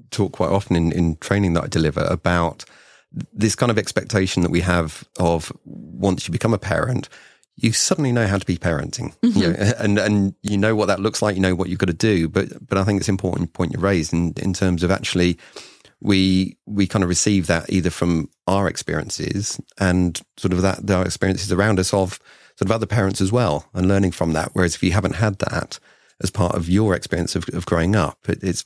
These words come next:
Speaker 1: very, very difficult, isn't it?
Speaker 2: Absolutely. And the families we look for, the vast, ma-, look, sorry, look after, the, the vast majority of them are very, very keen to, they, they say to me,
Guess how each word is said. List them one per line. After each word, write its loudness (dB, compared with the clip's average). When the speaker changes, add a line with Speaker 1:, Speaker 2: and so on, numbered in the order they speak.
Speaker 1:
very, 0
very 0
difficult, -4
isn't -4
it? -8
Speaker 2:
Absolutely. 0
And 0
the 2
families 0
we 2
look -2
for, -4
the 0
vast, -2
ma-, 0
look, -6
sorry, 0
look 0
after, -2
the, 2
the -4
vast 0
majority 2
of -4
them 2
are -4
very, 2
very 2
keen 0
to, 2
they, 0
they -2
say 0
to -2
me, 2